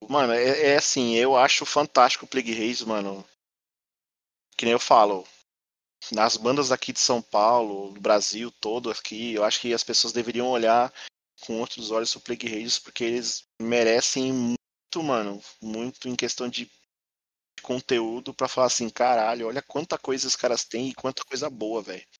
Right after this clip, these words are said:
Você não pega um disco dos caras e fala que é ruim, mano, que não dá pra ouvir, isso é louco, é maravilhoso, mano.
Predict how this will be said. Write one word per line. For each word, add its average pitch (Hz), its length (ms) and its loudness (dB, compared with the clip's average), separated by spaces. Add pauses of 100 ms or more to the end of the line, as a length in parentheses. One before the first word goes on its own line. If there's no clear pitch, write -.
(400)
Você - 140 -2
não 151 80 -4
pega 214 240 -2
um 254 100 -6
disco 175 240 -2
dos 170 100 -2
caras 156 220 2
e - 20 -6
fala - 140 -4
que - 100 -6
é 175 40 -2
ruim, 131 200 -6
mano, 113 180 -6
que - 120 -14
não 120 60 -8
dá 120 120 -4
pra 135 100 -12
ouvir, 110 240 -14
isso - 180 -6
é - 40 -8
louco, - 300 -8
é 104 40 -12
maravilhoso, 123 640 -6
mano. 104 120 -14